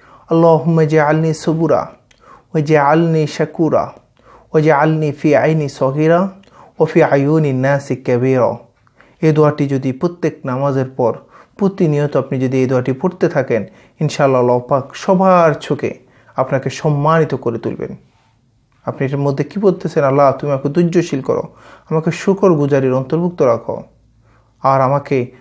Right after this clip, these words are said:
আমার চোখে ছোট বানিয়ে সবার চোখে আমাকে বড় বানিয়ে দাও, সম্মানিত করে দাও।" এই দোয়াটি যদি আপনি পাঁচ ওয়াক্ত নামাজের পর এই দোয়াটি পড়েন, ইনশাআল্লাহ, আল্লাহ পাক সবার চোখে আপনাকে বড় করে তুলবে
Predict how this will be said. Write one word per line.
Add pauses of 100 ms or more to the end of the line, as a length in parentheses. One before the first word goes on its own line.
(160)
আমার
চোখে
ছোট
বানিয়ে (300)
সবার
চোখে
আমাকে
বড়
বানিয়ে
দাও, (360)
সম্মানিত
করে
দাও।" (400)
এই
দোয়াটি
যদি
আপনি
পাঁচ
ওয়াক্ত
নামাজের
পর (360)
এই
দোয়াটি
পড়েন, (240)
ইনশাআল্লাহ,
আল্লাহ
পাক
সবার
চোখে
আপনাকে
বড়
করে
তুলবে